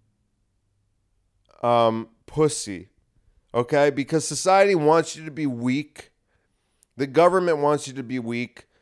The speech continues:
No one wants you to step outside the groupthink. They want you to be, you're the weakest version of yourself. They want you to be useless and pathetic.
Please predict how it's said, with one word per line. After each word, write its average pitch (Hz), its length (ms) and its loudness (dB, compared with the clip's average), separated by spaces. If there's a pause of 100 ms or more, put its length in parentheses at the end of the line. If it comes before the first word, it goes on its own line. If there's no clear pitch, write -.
(180)
No 151 200 4
one 196 180 6
wants 180 260 2
you 160 60 -6
to 147 80 -4
step 147 340 -2
outside 131 880 0 (2250)
the 143 100 -8
groupthink. 123 920 -2
They 127 160 -2
want 147 500 0
you 147 160 -6
to 147 180 -12
be, 143 560 -6 (240)
you're 131 160 -2
the 131 160 2
weakest 185 600 -2
version 160 520 2
of 127 180 -4
yourself. 131 600 0
They 135 100 0
want 135 240 2
you 160 120 -4
to 147 100 -6
be 123 160 -10
useless 135 920 -4
and 139 160 -4
pathetic. 120 720 -2